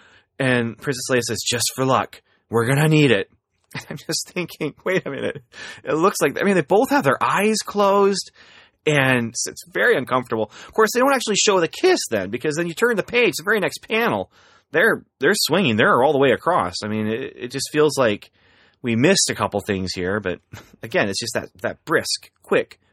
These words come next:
breakneck pace. We gotta keep going, keep moving, keep moving. And that's a problem. There is so much crammed into this issue that there's no time for big reveals and no time for dramatic panels.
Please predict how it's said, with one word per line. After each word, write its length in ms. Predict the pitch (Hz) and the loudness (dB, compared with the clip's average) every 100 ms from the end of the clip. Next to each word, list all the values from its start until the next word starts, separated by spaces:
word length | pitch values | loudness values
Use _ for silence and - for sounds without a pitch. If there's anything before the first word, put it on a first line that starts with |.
| _ | _
breakneck 600 | 165 160 - 143 120 - | 0 2 2 -2 -2 -4
pace. 460 | - 165 - - - _ _ | -2 0 0 -6 -12 _ _
We 80 | 123 | -4
gotta 140 | 123 | -4
keep 180 | - 113 | -6 -2
going, 340 | 175 131 85 - | 0 0 -2 -8
keep 160 | 143 | -4
moving, 320 | 156 185 117 82 | 2 2 0 -6
keep 180 | 131 | -8
moving. 320 | 143 170 110 - _ _ _ _ _ _ _ _ _ - - - - | -2 -2 -2 -8 _ _ _ _ _ _ _ _ _ -20 -20 -20 -14
And 300 | - 170 170 - - | 0 2 0 -4 -4
that's 260 | 139 139 139 | 0 2 0
a 40 | |
problem. 380 | - 127 107 95 | 0 2 0 2
There 120 | 123 | 2
is 200 | 127 - | 2 2
so 160 | - 170 | 4 4
much 160 | 170 - | 2 -4
crammed 360 | - 151 139 127 | -4 -2 0 0
into 220 | 131 123 | -2 0
this 180 | 117 113 | 0 0
issue 280 | 117 113 110 | -2 -2 -2
that 100 | 110 | 0
there's 180 | 117 | -2
no 200 | 110 131 | 0 0
time 280 | 185 139 131 | 2 0 0
for 120 | 120 | -2
big 240 | 104 110 95 | 0 0 0
reveals 600 | 95 92 95 92 87 - - - | -4 -2 -2 -2 -2 -8 -16 -10
and 160 | 107 107 | -2 2
no 180 | 120 131 | 4 2
time 280 | 123 120 | 2 0
for 120 | 110 113 | 0 -4
dramatic 720 | 107 98 101 104 101 92 - _ _ - | -4 0 2 2 2 -4 -10 _ _ -20
panels. 600 | - 123 117 113 101 110 | -10 -2 0 0 -2 -8